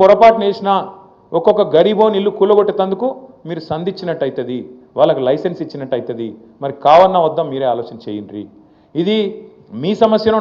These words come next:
నా సమస్యనో కాదు, నగరంలో ఉండే అందరి సమస్య. మీరు చూస్తున్నారు, హైడ్రా అనేది పెద్ద పెద్ద ఇండ్ల, పెద్ద పెద్దోళ్ళ ఇంటి మీదకి పోదు. రేవంత్ రెడ్డి అన్నగాడు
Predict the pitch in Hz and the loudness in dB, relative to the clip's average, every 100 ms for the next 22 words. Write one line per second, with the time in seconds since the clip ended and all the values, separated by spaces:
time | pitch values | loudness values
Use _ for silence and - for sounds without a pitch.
0 | 185 190 185 180 170 143 135 - - - | 2 0 -2 -6 -8 -2 -2 -2 -16 -20
1 | _ _ _ 123 143 180 175 170 165 135 | _ _ _ -4 2 4 2 0 0 -2
2 | 135 147 - 123 120 - - _ _ _ | -2 -6 -6 -12 -12 -16 -20 _ _ _
3 | _ - 190 202 233 247 214 - - - | _ -2 0 2 0 2 2 2 -8 -18
4 | - _ _ _ _ _ - 196 208 240 | -20 _ _ _ _ _ 2 2 6 6
5 | 240 233 220 208 233 226 233 233 226 226 | 6 2 2 4 4 2 2 2 2 0
6 | 190 226 220 - 190 190 226 220 220 214 | 0 0 0 -6 0 2 2 0 -4 -4
7 | 190 196 - - - _ _ _ _ _ | 0 0 -2 -12 -20 _ _ _ _ _
8 | _ _ _ _ 131 214 226 226 220 214 | _ _ _ _ 2 4 4 4 4 4
9 | 214 214 | 6 4